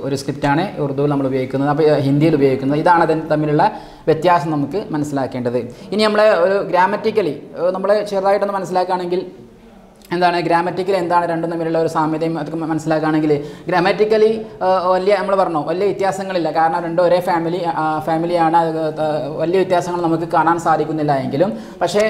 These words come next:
ഏഹ്, പിന്നെ, ഏഹ്, ഉറുദുവിലെ, ഏഹ്, ചില എന്തുണ്ട് നമ്മൾ പറഞ്ഞു ഉറുദുവിൽ ഒരു,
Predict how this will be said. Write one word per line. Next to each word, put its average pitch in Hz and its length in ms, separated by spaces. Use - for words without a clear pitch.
ഏഹ്, 165 220
പിന്നെ, 156 240
ഏഹ്, 147 240
ഉറുദുവിലെ, 214 460
ഏഹ്, 170 180
ചില 180 100
എന്തുണ്ട് 165 320
നമ്മൾ 175 320
പറഞ്ഞു 160 220
ഉറുദുവിൽ 170 320
ഒരു, 185 100